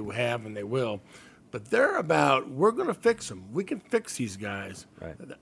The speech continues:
Speaker 1: that's what we do." And so, "We're gonna fix Jeff Sims. You watch." And so, in the meantime, it's, uh, painful, painful, pain. How many times did he say painful? Um, more painful on the way? I hope not.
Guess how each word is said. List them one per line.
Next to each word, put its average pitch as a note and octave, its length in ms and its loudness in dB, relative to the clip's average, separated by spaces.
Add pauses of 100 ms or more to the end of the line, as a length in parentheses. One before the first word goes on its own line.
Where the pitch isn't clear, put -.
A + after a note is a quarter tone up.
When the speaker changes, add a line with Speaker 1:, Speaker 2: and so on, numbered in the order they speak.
(160)
Speaker 1:
that's - 280 -4
what D#3 140 -2
we B2 200 -4
do." A#2 420 0 (540)
And B2+ 140 -6
so, A#2 460 0 (800)
"We're F#3+ 80 -8
gonna G#3+ 140 -2
fix - 320 -4
Jeff G2+ 280 -8
Sims. - 540 -16 (400)
You D3+ 140 -2
watch." - 500 -4 (380)
And C3 260 -4
so, B2 380 2 (600)
in C#3+ 60 -8
the C3+ 80 -4
meantime, D#3 400 0
it's, C3 220 -4
uh, C#3+ 320 -2 (320)
painful, C#3+ 600 6
painful, E3+ 640 8
pain. F3+ 380 2 (200)
How F#3 60 -2
many F#3+ 120 2
times F3+ 200 0
did E3 80 -2
he D3+ 60 0
say D3+ 160 0
painful? D#3 440 -2 (300)
Um, D3 280 10 (320)
more D3 200 4
painful E3+ 520 2
on D#3+ 140 6
the D3+ 60 4
way? D3+ 220 8
I C#3 120 6
hope D#3 260 6
not. A2 300 -4